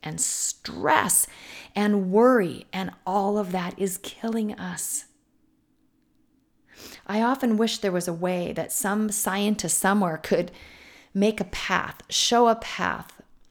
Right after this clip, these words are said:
from our worry to our physical ailments, because I know it exists. You can't be in high anxiety mode and not have it affect you. I know for me it affected me because I have adrenal fatigue.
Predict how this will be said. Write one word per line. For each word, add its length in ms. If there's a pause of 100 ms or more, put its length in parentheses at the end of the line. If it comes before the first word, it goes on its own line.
(760)
from 240
our 180
worry 720 (180)
to 140
our 80
physical 560
ailments, 580 (320)
because 240
I 60
know 300
it 100
exists. 640 (1400)
You 100
can't 340
be 140
in 100
high 320 (220)
anxiety 540
mode 360
and 120
not 180
have 180
it 60
affect 440
you. 180 (440)
I 200
know 160
for 160
me 220
it 60
affected 400
me 140
because 360
I 220
have 360
adrenal 400
fatigue. 640